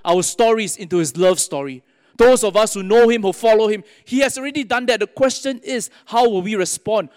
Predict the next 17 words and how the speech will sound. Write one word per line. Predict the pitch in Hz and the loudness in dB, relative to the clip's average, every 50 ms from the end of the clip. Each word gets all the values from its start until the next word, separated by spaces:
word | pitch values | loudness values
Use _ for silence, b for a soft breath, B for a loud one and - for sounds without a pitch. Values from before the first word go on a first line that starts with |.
| b b b b | b b b b
Will | 185 196 202 | 0 0 2
we | 220 240 | 2 -2
say, | 214 240 240 | -2 0 -2
"Lord, | 226 226 247 240 214 | 0 2 2 0 0
here | - 240 262 | 0 0 2
is | 240 226 - - | 0 0 -2 -2
my | 190 190 185 180 | -2 -2 0 0
life. | 185 226 262 285 247 180 - - b b b b _ | 0 0 0 0 0 0 -4 -12 b b b b _
Take | - 269 285 277 - | 0 0 0 -2 -4
my | 214 208 202 | -6 -4 -2
life. | 196 220 233 240 240 233 - b b b | 0 0 0 0 -2 -2 -6 b b b
Let | 160 175 190 226 254 233 | -6 -2 0 0 0 0
it | 240 214 175 | -2 -6 -6
be | 220 226 233 233 226 b b b | -6 -6 -4 -6 -8 b b b
not | - 170 196 240 220 | -10 -6 -4 -4 -4
my | 185 175 170 | -2 -2 -2
will, | 170 160 185 208 214 214 220 214 | 0 2 2 2 4 2 2 0